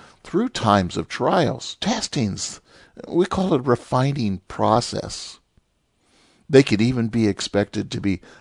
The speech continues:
persecuted because of their faithfulness to the Lord. And each and every circumstance of life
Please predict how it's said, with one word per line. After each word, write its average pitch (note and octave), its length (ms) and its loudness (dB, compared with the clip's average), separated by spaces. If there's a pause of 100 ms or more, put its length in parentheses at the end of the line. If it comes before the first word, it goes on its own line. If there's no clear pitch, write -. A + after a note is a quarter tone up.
(160)
persecuted - 760 -6
because - 300 -4
of F2+ 80 -4
their - 60 -20
faithfulness A2 720 -2
to - 100 -10
the E2+ 120 -6
Lord. F#2+ 420 -4 (1500)
And F2 180 -4
each A2 460 -2 (160)
and C3 160 -4
every A#2+ 280 0
circumstance F#2+ 800 -4
of G#2 140 -6
life - 520 -4